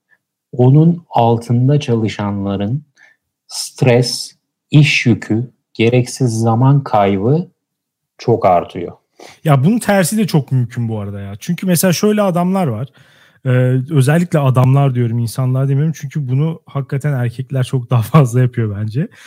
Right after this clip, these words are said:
Speaker 2: Ya bir böyle, nasıl diyeyim, e, kendini eşlerinden bir adım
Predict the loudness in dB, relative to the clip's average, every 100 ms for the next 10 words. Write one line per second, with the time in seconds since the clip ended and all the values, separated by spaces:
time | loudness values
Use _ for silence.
0 | -20 -20 _ -2 -2 -2 0 0 0 -2
1 | 0 0 0 -2 -8 _ 0 0 0 -2
2 | 2 2 0 -4 _ _ _ _ _ 0
3 | 2 4 2 2 2 0 -4 0 4 4
4 | 2 2 2 0 -2 _ _ _ _ _
5 | _ _ _ 0 0 2 2 4 2 2
6 | 2 2 -2 -6 -4 2 2 4 4 2